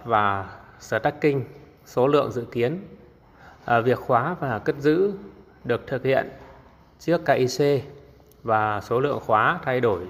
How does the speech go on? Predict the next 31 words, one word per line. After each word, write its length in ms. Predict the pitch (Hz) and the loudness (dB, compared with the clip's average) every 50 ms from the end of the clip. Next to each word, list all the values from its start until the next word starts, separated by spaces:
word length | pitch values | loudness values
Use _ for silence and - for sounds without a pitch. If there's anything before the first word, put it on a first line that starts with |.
| 98 - - | -14 -14 -10
tùy 180 | - 110 101 104 | -8 -8 -8 -6
thuộc 340 | - 120 107 - - - - - | -6 -6 -6 -6 -8 -16 -10 -2
vào 300 | - 104 101 98 95 95 | -2 0 0 0 -2 -4
kết 200 | - - 147 143 147 | -4 -4 -6 -4 -2
quả 320 | - 127 110 98 92 92 95 120 113 110 | 2 2 2 2 0 -4 -8 -12 -8 -4
vượt 160 | 117 113 101 - - | -2 -2 -2 -4 -6
qua 220 | - 123 120 113 | -6 -4 -4 -4
K 80 | 110 - | -4 -4
I 180 | 117 117 117 113 | -4 -4 -4 -6
C 340 | - - 123 120 117 113 | -4 -4 -2 -2 -2 -4
của 100 | - 95 | -6 -8
các 140 | 92 - 127 | -6 -6 -2
bạn. 220 | 123 123 120 120 - - - - - - - - - - - - - - - - - - - - - - - - - - - - - - - - - - | 0 0 0 -2 -4 -10 -18 -20 -20 -20 -20 -20 -20 -20 -20 -20 -20 -20 -20 -20 -20 -20 -20 -20 -20 -20 -20 -20 -20 -20 -20 -20 -20 -20 -20 -20 -12 -6
Ờ, 140 | - - 101 | -4 -2 0
về 160 | 104 120 123 | 2 2 2
vấn 160 | 117 120 131 | 2 0 -2
đề 200 | 143 139 120 110 | 0 0 0 0
khóa, 440 | 104 - - 120 113 120 139 170 226 - - - - - - | 0 0 2 2 4 4 2 0 -2 -8 -14 -20 -20 -20 -20
số 220 | - - - 147 151 | -8 2 2 4 4
lượng 160 | 160 151 120 | 4 2 0
dự 160 | - 151 135 - - | -2 -4 -6 -2 0
kiến 300 | 131 123 127 131 - 233 - - - - - | 2 2 2 2 0 -4 -8 -14 -20 -18 -12
là 300 | 127 117 110 104 104 104 | -8 -6 -4 -2 -2 -2
bốn 220 | 110 135 - 151 175 | 0 0 0 2 2
mươi 80 | 160 | 0
phần 220 | 139 - 123 107 101 | -2 -2 -4 -6 -2
trăm 340 | - 135 127 123 127 123 123 - | 2 2 2 2 0 -4 -4 -2
trong 220 | - 110 117 120 | -2 -2 -2 -2
mười 140 | 117 110 104 | -2 -4 -2
hai 220 | 107 123 127 123 | -2 -2 -2 -2
tháng. 340 | 120 - 117 110 127 151 | -2 0 0 0 0 -2